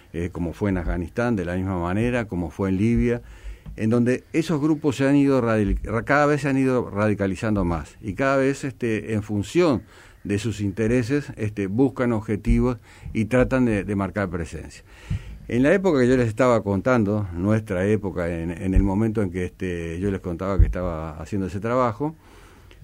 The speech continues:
eh, fue que empezó a surgir la presencia de grupos islámicos fuertes en el Chuy, en aquel momento, y en, en la Ciudad del Este, en, en las triple fronte-,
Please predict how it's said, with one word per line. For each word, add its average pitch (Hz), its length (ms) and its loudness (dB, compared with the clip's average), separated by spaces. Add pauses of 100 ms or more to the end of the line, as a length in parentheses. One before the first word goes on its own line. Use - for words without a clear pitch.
(120)
eh, 104 520 0
fue 151 180 2
que 156 60 0
empezó 127 240 -2
a - 20 -2
surgir 123 520 -2 (120)
la 110 300 -4
presencia 147 720 0
de 107 120 2
grupos 113 400 0
islámicos 110 640 -2 (220)
fuertes 120 520 0 (100)
en 85 120 -6
el 87 160 -4
Chuy, 170 300 6 (260)
en 76 100 -8
aquel 90 240 -4
momento, 127 520 -2 (380)
y 104 120 0
en, 90 220 0
en 101 220 -2
la 90 100 -2
Ciudad 107 240 0
del 104 140 2
Este, 87 520 -2
en, 78 280 -8 (100)
en 87 220 -4
las 85 120 -8
triple 104 300 -4
fronte-, 85 420 -8